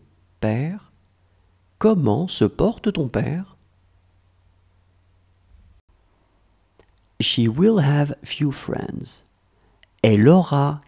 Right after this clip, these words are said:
quelques amis. Elle aura quelques amis. Elle aura quelques amis. It's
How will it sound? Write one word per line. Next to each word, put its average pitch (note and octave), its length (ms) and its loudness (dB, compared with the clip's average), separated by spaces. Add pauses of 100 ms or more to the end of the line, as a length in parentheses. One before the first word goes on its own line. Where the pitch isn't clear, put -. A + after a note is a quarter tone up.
quelques D3+ 480 2
amis. G#2+ 380 -4 (640)
Elle F#3 500 0 (460)
aura D3 540 4 (520)
quelques A#2 520 -2 (380)
amis. F#3+ 400 6 (960)
Elle G#2+ 280 4
aura C#3 560 2 (160)
quelques F3 460 0
amis. - 380 -4 (4000)
It's C3 280 2